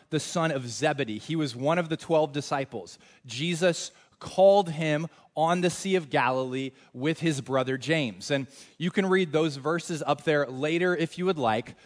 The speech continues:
but they are gonna explain to you that John identifies himself as the writer. Now, here's what's interesting. In the book of John, we're gonna find out that John has given himself a nickname.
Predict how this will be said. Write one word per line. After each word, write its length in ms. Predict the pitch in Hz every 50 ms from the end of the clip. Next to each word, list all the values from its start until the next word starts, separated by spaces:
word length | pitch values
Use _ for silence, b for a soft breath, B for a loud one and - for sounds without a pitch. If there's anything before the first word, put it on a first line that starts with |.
| B B B
but 200 | - 160 143 131
they 160 | 127 165 185
are 80 | 196 196
gonna 260 | 175 190 175 160 135 B B B
explain 680 | - 156 - - - - 165 - 170 180 190 208 208 202
to 120 | - 180
you 120 | 165 151
that 180 | 143 147 135 123
John 380 | 120 113 151 160 165 170 170 170
identifies 880 | 135 147 139 127 123 110 151 170 185 180 - - 180 170 170 160 -
himself 760 | - 160 147 135 - - - 202 196 175 143 123 123 - - B B B B B B
as 520 | - 127 123 123 123 131 139 131 - - b b b b
the 140 | 143 160 170
writer. 400 | 156 165 180 196 170 120 92 - - _ _ _ b b b b b b b
Now, 120 | 156 156
here's 200 | 156 175 202 190
what's 200 | 202 208 190 -
interesting. 560 | 175 180 175 - 165 151 - - 120 101 90 b b b b b
In 120 | 165 180
the 80 | 208 220
book 180 | 202 220 214 220
of 100 | 220 170
John, 360 | 143 165 185 185 175 165 151
we're 100 | 156 170
gonna 140 | 180 196 185
find 280 | - 202 190 196 185
out 260 | 185 165 143 135 139 B B B -
that 120 | 170 160
John 400 | 135 113 131 170 170 180 202 214
has 280 | 202 196 202 185 143 131
given 340 | - - - 185 180 202 190
himself 540 | 180 180 175 170 151 - 180 170 160 - -
a 100 | 147 143
nickname. 540 | 135 131 131 147 143 - - 117 101 85